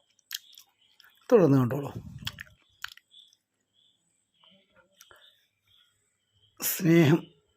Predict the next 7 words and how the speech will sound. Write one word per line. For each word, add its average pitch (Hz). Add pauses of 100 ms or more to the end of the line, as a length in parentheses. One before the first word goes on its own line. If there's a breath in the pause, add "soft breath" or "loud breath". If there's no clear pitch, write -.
(600)
അതൊരു 185
വല്ലാത്ത 143
സാധനമാണ്. 113 (1120 soft breath)
നമ്മൾ 185
ഒരുപാട് 190
പേരെ 165
സ്നേഹിക്കും. 135